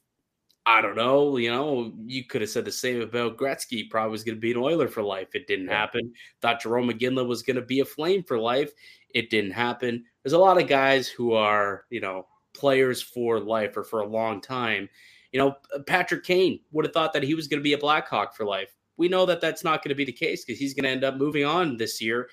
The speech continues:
Speaker 1: and maybe the same with Jonathan Toews. Who knows? So I, I don't know what's gonna happen ten,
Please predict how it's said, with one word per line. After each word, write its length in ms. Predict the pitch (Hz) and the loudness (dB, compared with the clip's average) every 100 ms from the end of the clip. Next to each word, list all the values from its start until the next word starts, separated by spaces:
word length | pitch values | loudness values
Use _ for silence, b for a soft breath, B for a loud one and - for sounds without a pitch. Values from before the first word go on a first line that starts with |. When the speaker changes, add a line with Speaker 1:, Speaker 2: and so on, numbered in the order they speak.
| B B B 127 | B B B -4
Speaker 1:
and 140 | 123 | -2
maybe 200 | 120 135 | 0 -2
the 100 | 135 | -4
same 240 | - 139 127 | 0 0 0
with 100 | 117 | -2
Jonathan 360 | 131 131 127 113 | -4 -4 -8 -6
Toews. 340 | 143 170 - | -4 -4 -4
Who 140 | - | -6
knows? 400 | 113 160 117 101 - b b b b | -4 -2 -2 -4 -10 b b b b
So 320 | - 143 139 - | 4 6 6 6
I, 100 | 143 160 | 4 6
I 80 | |
don't 160 | 175 156 | 6 4
know 120 | 143 | 2
what's 300 | 110 110 110 | 2 -2 -4
gonna 180 | - 107 | -6 -8
happen 440 | 95 104 101 107 101 | -6 -6 -6 -8 -10
ten, 500 | - 107 104 104 98 | -8 -8 -6 -10 -16